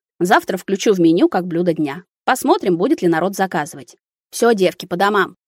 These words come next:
Рита, можешь выйти к обеду?» «Зачем?» «А кто готовить твой терияки,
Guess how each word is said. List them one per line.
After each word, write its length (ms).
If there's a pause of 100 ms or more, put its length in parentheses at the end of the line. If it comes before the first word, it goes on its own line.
(180)
Рита, 300
можешь 320
выйти 220
к 80
обеду?» 400 (560)
«Зачем?» 560 (360)
«А 120
кто 180
готовить 440
твой 160
терияки, 680